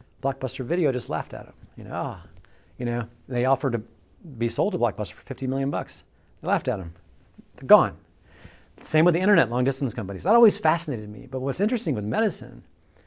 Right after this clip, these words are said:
free market isn't allowed to flourish the same way that Netflix and long distance companies were fa-, you know,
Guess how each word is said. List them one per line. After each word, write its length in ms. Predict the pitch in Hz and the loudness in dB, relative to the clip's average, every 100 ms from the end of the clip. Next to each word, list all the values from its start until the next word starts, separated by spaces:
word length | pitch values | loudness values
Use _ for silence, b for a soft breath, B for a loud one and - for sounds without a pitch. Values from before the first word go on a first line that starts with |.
| b b b - - | b b b -20 -20
free 180 | - 262 | 4 8
market 280 | 214 220 147 | 8 8 6
isn't 180 | 139 131 | 4 4
allowed 260 | 120 123 | 2 0
to 40 | 107 | 0
flourish 360 | - 226 147 | 2 4 4
the 60 | - | 2
same 200 | - 113 | -6 -4
way 200 | 110 107 | -2 -2
that 160 | 101 101 | -4 -4
Netflix 440 | 110 120 101 - | -6 -4 -6 -6
and 240 | 98 90 | -8 -6
long 140 | 98 98 | -4 -4
distance 260 | 120 123 | -4 -6
companies 500 | 107 92 98 95 87 | -6 -8 -8 -8 -10
were 120 | 101 95 | -8 -8
fa-, 200 | 104 110 | -6 -6
you 80 | |
know, 60 | 110 | -6